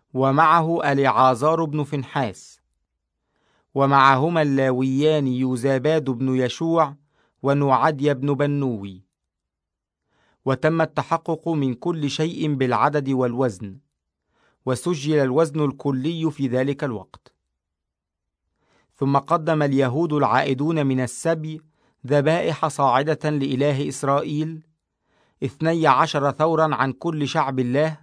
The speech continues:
وستة وتسعين كبشاً، وسبعة وسبعين حملاً، واثني عشر تيساً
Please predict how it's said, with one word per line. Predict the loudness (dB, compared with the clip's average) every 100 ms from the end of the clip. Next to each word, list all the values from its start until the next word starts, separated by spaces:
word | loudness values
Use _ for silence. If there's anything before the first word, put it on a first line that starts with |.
| _ _ _ _ _ _ _ _
وستة | -4 -2 -4 -4 -2 -2 0
وتسعين | -2 -4 -8 -8 -4 -4
كبشاً، | -4 -6 -6 -4 -4 -8 -14 _ _ _ _ _ -4
وسبعة | -2 0 4 4 4
وسبعين | 0 0 -2 -2 -2 -2 -2 -2
حملاً، | -2 -2 0 0 -2 -6 -14 _ _ _ _ _
واثني | -2 -2 -2 -2 2
عشر | 2 0 0 -2
تيساً | -2 -2 -4 -4 -4 -4